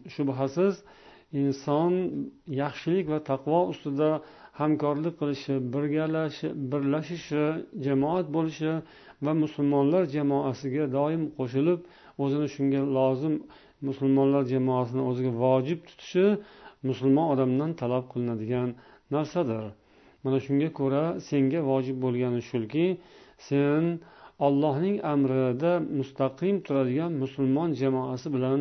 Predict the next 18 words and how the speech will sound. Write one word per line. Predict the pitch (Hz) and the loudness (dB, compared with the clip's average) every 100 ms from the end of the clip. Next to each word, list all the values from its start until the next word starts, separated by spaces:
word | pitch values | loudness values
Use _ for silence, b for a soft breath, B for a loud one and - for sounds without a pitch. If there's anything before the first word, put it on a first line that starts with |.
| 139 | 0
birga | 117 123 113 127 | -2 -2 0 -2
bo'lgin. | 120 151 156 110 104 101 104 B B B B B B B | 0 0 0 -2 -6 -8 -12 B B B B B B B
U | 160 185 | 2 2
shunday | - 151 143 143 151 143 135 170 | 2 2 2 2 2 2 0 -4
jamoaki, | 123 135 127 143 156 - 190 | 0 2 2 2 0 0 2
"laysa | 135 165 190 | 2 0 0
laha | 190 175 175 180 | 0 2 0 0
ahdafun | 143 151 143 165 165 165 147 | -2 0 2 2 0 -2 0
dunyawiyya | 147 139 135 143 165 160 160 | 2 4 4 2 0 -2 -2
va | 131 | -2
la | 135 139 | 0 -2
agradun | 143 123 131 147 143 139 127 - | -2 -2 0 0 0 0 0 -2
daniya". | 165 127 127 139 160 160 151 113 - B B B B B | -4 -2 -2 -2 -2 -2 -4 -8 -10 B B B B B
Dunyoviy | 135 151 151 147 143 151 214 | 0 4 4 4 4 2 2
maqsadlarni | 185 165 - 147 135 143 135 | 2 -2 -2 -4 0 0 0
oldiga | 139 127 127 127 | 0 0 0 -2
qo'ygan | - 123 123 123 123 | -2 -2 -2 -2 -4
emas, | 127 143 175 | -2 0 0